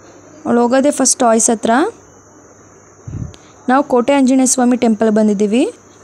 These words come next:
ಇದು palace ಹತ್ರ ಇದೆಯಲ್ಲ ಅದು. month ಒಂದ್ಸಲಿ ನಾವು ಇಲ್ಲಿಗೆ ಒಂದ್ಸಲಿ visit ಮಾಡೇ ಮಾಡ್ತೀವಿ. ಅದೊಂಥರ ರೂಢಿ ಆಗ್ಬಿಟ್ಟಿದೆ ಅವಳಿಗೆ.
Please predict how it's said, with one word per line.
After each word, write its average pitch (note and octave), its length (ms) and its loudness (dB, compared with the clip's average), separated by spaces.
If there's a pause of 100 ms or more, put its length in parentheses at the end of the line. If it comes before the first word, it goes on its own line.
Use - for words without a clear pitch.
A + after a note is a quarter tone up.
(1200)
ಇದು A#3+ 160 0
palace A#3 420 2
ಹತ್ರ A3+ 160 -2
ಇದೆಯಲ್ಲ A3 380 2
ಅದು. A#3 520 -2 (1800)
month C#4 380 0
ಒಂದ್ಸಲಿ C#4 460 2
ನಾವು C4 260 2
ಇಲ್ಲಿಗೆ B3 300 0
ಒಂದ್ಸಲಿ B3+ 300 0
visit A3+ 380 -2
ಮಾಡೇ G#3+ 240 2
ಮಾಡ್ತೀವಿ. A3+ 640 -2 (1400)
ಅದೊಂಥರ C4 460 2
ರೂಢಿ C4 260 2
ಆಗ್ಬಿಟ್ಟಿದೆ A#3+ 440 2
ಅವಳಿಗೆ. A3+ 500 2